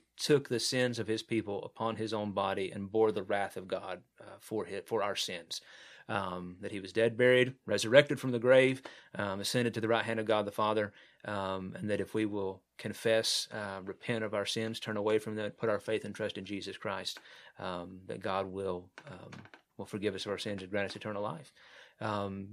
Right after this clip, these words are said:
you know, and understanding that, that sin has to be punished. You know, I think a lot of Christians assume that, that when God forgives us of our sin, that he's just, like, absolving sin without punishment, you know,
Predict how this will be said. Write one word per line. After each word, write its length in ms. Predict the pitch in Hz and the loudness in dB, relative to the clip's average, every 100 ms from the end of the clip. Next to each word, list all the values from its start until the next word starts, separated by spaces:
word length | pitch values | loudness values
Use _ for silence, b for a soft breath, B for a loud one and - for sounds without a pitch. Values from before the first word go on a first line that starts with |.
| 127 | -2
you 120 | 120 | 2
know, 240 | 117 110 - _ _ - | 4 4 0 _ _ -2
and 140 | 120 | 2
understanding 640 | 120 120 110 131 135 123 107 | 4 4 4 6 6 6 4
that, 280 | 107 101 - - 110 | 4 2 0 -14 -6
that 160 | 113 | 0
sin 640 | - - 147 147 139 120 117 - - - _ _ _ _ _ _ _ _ _ _ _ _ - | 4 6 8 8 8 6 0 -8 -20 -20 _ _ _ _ _ _ _ _ _ _ _ _ -8
has 300 | - 139 131 | 2 4 4
to 80 | 117 | 2
be 100 | 113 | -2
punished. 520 | - 107 90 - - - _ _ _ _ | -2 -6 -4 -8 -10 -16 _ _ _ _
You 120 | 110 | -4
know, 180 | 107 101 | 0 2
I 100 | 110 | 0
think 180 | - 127 | 2 4
a 60 | |
lot 160 | 117 120 | 6 6
of 60 | 113 | 4
Christians 400 | 135 131 110 101 | 2 0 -2 -2
assume 640 | - - 113 110 104 101 _ _ _ | -2 0 0 0 -4 -10 _ _ _
that, 440 | 117 110 101 - - _ _ _ _ _ _ _ 127 | 0 2 2 -4 -10 _ _ _ _ _ _ _ -2
that 240 | 123 107 | 0 0
when 180 | 113 113 | 0 0
God 180 | 113 110 | 4 4
forgives 380 | - 101 117 107 | 4 2 2 2
us 100 | 92 | -2
of 100 | 98 | 0
our 100 | 98 | 0
sin, 360 | - 123 110 | 2 2 2
that 120 | 101 92 | 0 -2
he's 180 | 110 | -4
just, 200 | 104 117 | -4 -2
like, 120 | 110 104 | -2 -2
absolving 540 | 98 107 107 104 101 | -2 0 0 -2 -6
sin 260 | - 107 101 | -4 -4 -4
without 360 | 101 98 - | -6 -6 -8
punishment, 460 | - 147 - - - _ _ _ _ - | -8 -8 -10 -14 -18 _ _ _ _ -8
you 140 | 110 | -6
know, 220 | 95 90 | -6 -10